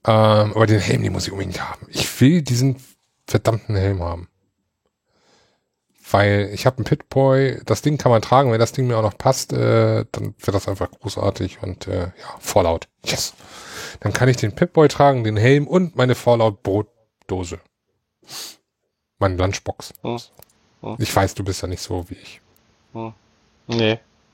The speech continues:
Speaker 1: Sieh's mal
Speaker 2: Nee.
Speaker 1: positiv, wir haben Bethesda durch.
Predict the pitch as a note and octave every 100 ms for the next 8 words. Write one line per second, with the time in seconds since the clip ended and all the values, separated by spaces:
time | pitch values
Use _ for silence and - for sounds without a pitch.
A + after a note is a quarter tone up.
0 | _ _ _ _ _ _ _ - - -
1 | - F3+ F#3 F#3+ G2+ G#3 A#3 - G#3 G3+
2 | - D#3 C#3 D3+ D#3 C#3+ B2+ C#3 - G#2
3 | G2 F#2+ -